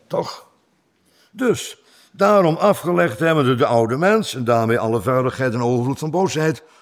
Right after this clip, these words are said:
ontvangt met zachtmoedigheid, maar dan moet je wel ontvankelijk zijn. En dus zachtmoedig, je moet een zacht, namelijk ontvankelijk gemoed hebben.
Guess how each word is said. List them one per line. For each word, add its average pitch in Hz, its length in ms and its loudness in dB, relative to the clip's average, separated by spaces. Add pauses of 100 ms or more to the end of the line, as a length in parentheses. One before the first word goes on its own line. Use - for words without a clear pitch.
(120)
ontvangt 190 1000 0 (520)
met 143 280 0
zachtmoedigheid, 196 1120 0
maar 143 200 2
dan 156 120 -2
moet 139 220 -2
je 120 100 -2
wel 110 180 2
ontvankelijk 110 1200 -2 (180)
zijn. 139 580 -4 (1160)
En 120 260 2
dus 123 480 0 (720)
zachtmoedig, 110 1040 0 (180)
je - 140 -8
moet 92 200 -2
een 73 140 -6
zacht, - 640 -4 (300)
namelijk 90 440 0 (160)
ontvankelijk 95 1080 -2
gemoed 85 500 -2
hebben. 123 560 2